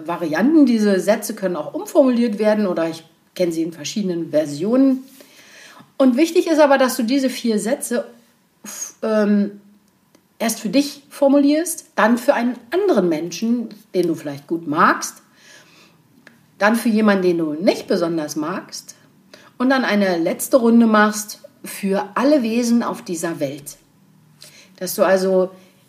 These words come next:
am Ende dafür stehst oder dieses für dich fühlst, mögen alle Wesen frei von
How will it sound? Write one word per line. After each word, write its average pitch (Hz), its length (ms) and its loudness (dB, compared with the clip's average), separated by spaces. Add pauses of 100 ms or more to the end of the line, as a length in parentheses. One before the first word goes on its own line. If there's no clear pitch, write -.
(180)
am 185 120 -2
Ende 214 260 2
dafür 190 540 2
stehst 185 540 -2
oder 160 200 -4
dieses 160 360 -10
für - 180 -10
dich - 240 -10
fühlst, 247 800 0 (580)
mögen 247 540 2
alle 277 280 6
Wesen 240 300 2
frei 196 380 0
von 185 420 -6